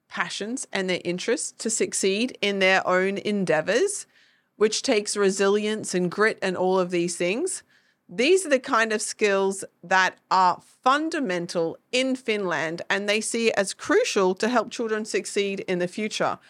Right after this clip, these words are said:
And it's great to see some schools in Australia starting to prioritize these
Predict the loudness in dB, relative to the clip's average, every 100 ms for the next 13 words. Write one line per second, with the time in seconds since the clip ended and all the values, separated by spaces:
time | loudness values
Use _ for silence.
0 | -20 -12 -4 -2 -2 0 2 2 -2 0
1 | 0 0 -4 -6 -2 0 2 0 -4 -6
2 | -6 -2 0 2 2 0 -2 -20 _ -10
3 | -8 0 4 6 4 2 -2 2 4 6
4 | 4 0 0 2 0 -2 0 0 0 -4